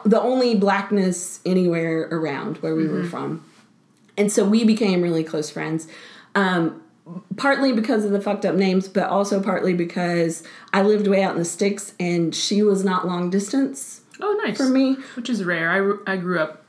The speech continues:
Speaker 2: and so whoever
Speaker 1: Right.
Speaker 2: was near was, like,
Speaker 1: Absolutely.
Speaker 2: B F F. <laughs>
Speaker 1: But everybody I went to school with was long distance from
Speaker 2: Yes.
Speaker 1: me, right? So I talked to her every single day for hours and hours on end.
Speaker 2: Aw.
Speaker 1: Um, so we became really close friends.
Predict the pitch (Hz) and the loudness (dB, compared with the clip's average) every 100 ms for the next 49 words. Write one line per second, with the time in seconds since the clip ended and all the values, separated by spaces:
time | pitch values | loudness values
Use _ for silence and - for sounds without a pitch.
0 | _ 196 - 196 214 208 - - 190 185 | _ -4 0 4 4 4 4 2 2 4
1 | 214 254 233 220 - - 233 233 190 175 | 4 2 2 2 2 2 4 4 4 2
2 | 156 214 - - 403 277 311 349 294 269 | 2 0 2 4 6 6 4 4 4 4
3 | 233 220 208 - - - 294 190 175 175 | 4 4 2 0 2 4 6 4 4 2
4 | 196 214 - 214 220 214 214 349 - 190 | 0 0 4 4 6 6 4 4 2 0
5 | - 185 165 151 190 190 196 - 170 190 | 2 2 4 2 2 2 2 2 2 4
6 | 220 240 240 233 233 220 - - - 180 | 4 4 4 4 2 -2 -6 -4 0 2
7 | 208 196 190 - 180 196 202 190 190 165 | 2 2 2 2 2 2 2 2 2 0
8 | 160 160 165 180 160 175 180 175 180 175 | 0 -2 -2 -4 -2 0 0 0 -2 -2
9 | 170 175 175 170 156 160 190 185 202 220 | -4 -4 -4 -4 -4 -4 -2 -4 -4 -4
10 | 226 208 190 190 196 233 247 240 233 240 | -2 0 0 0 0 2 4 2 2 0
11 | 208 196 190 180 185 170 - 185 165 160 | 0 0 0 -2 -4 -6 -4 -4 -4 -8